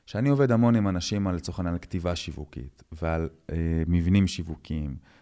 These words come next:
ועל, אה, אסטרטגיות, משפכים שיווקיים, בסדר? אני, רוב עיקרי, כשאני עובד על שיווק, זה על הדברים האלה, אוקיי? ואני מאוד, מאוד, מאוד, מאוד קפדן. מאוד.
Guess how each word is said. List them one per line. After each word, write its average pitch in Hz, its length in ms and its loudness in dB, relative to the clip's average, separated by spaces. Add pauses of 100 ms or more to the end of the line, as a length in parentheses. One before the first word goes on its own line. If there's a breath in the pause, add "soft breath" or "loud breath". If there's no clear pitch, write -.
(120 soft breath)
ועל, 82 380 -2 (260)
אה, 82 160 -4
אסטרטגיות, 82 840 -4 (160)
משפכים 95 460 -2
שיווקיים, 78 600 -6
בסדר? 113 340 0 (420 loud breath)
אני, 90 380 0 (600)
רוב 101 320 4
עיקרי, 95 420 2 (300 loud breath)
כשאני 85 200 -4
עובד 92 160 2
על 95 60 2
שיווק, 104 380 2
זה 87 140 0
על 80 80 0
הדברים 85 380 0
האלה, 85 280 0 (240)
אוקיי? - 220 -4 (1000 soft breath)
ואני 98 260 4
מאוד, 139 280 6
מאוד, 120 260 2
מאוד, 107 200 2
מאוד 101 200 0
קפדן. 78 400 -4 (760)
מאוד. 87 320 0